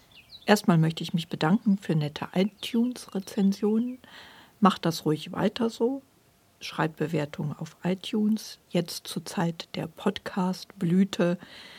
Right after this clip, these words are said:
ist der Markt ja sehr viel enger geworden. Es gibt eine Milliarde Podcasts, da in den Pandemiezeiten viele Leute Zeit haben zum Podcasten.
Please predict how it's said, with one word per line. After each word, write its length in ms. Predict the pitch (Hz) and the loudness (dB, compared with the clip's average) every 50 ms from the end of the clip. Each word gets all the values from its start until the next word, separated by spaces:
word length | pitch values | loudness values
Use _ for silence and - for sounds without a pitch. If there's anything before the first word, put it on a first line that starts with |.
| - - - - _ _ _ _ | -20 -20 -20 -20 _ _ _ _
ist 240 | - 226 - - - | -2 -2 -2 2 4
der 100 | 185 170 | 4 6
Markt 400 | 165 165 180 175 180 - - - | 6 6 4 2 0 -4 -2 -2
ja 100 | 180 160 | 0 0
sehr 200 | 156 - 156 147 | 0 0 -2 -2
viel 180 | - - - - | -2 -2 0 2
enger 280 | - 214 247 233 220 208 | 4 6 6 6 6 6
geworden. 500 | - 190 - 196 190 196 196 196 - 175 | 4 2 2 2 2 2 2 2 0 0
Es 180 | 170 - - | 0 -2 -4
gibt 320 | - 190 165 - - - - | -6 -6 -6 -8 -8 -4 0
eine 220 | 180 180 185 180 | 2 4 4 4
Milliarde 680 | 165 165 170 160 170 170 165 165 165 175 165 165 165 - - _ _ _ | 4 4 2 2 0 0 0 -2 -2 -2 -2 -2 -4 -6 -10 _ _ _
Podcasts, 960 | - - 226 - - - - 220 208 208 208 - - - - - - - - | -4 -4 -2 -2 -4 -6 -4 -4 -2 -2 -4 -6 -8 -14 -14 -14 -14 -10 -4
da 200 | - 185 170 170 | -2 0 0 0
in 360 | - - 156 160 156 151 165 - - - - - - - - - - _ _ _ _ - | 0 0 2 2 2 0 -2 -8 -14 -20 -20 -20 -20 -20 -20 -20 -20 _ _ _ _ 2
den 360 | 175 170 160 160 160 147 147 - - _ | 4 4 6 4 2 0 -2 -6 -14 _
Pandemiezeiten 1200 | - - 180 175 165 185 175 180 190 202 196 - - - 202 185 196 190 - - 175 170 180 185 190 - _ _ - - - - - - _ _ _ _ | -2 2 4 4 6 6 6 6 4 4 2 0 -4 -2 0 0 -2 -2 0 0 2 2 2 2 -2 -6 _ _ -20 -20 -20 -20 -20 -20 _ _ _ _
viele 380 | - - - 233 220 214 202 | -8 2 4 6 6 6 6
Leute 360 | 185 175 175 170 175 - 190 | 4 4 2 2 0 -2 -6
Zeit 380 | 165 - - 170 165 165 - - | -6 -4 -4 -2 -2 -2 -4 -4
haben 280 | 214 185 165 175 165 165 | -4 -2 0 0 -2 -2
zum 220 | - - 165 165 | -4 -6 -6 -6
Podcasten. 880 | - - 165 - - - - 165 160 165 165 - - - 208 170 160 | -6 -8 -8 -8 -10 -8 -6 -4 -4 -4 -4 -8 -4 0 0 0 0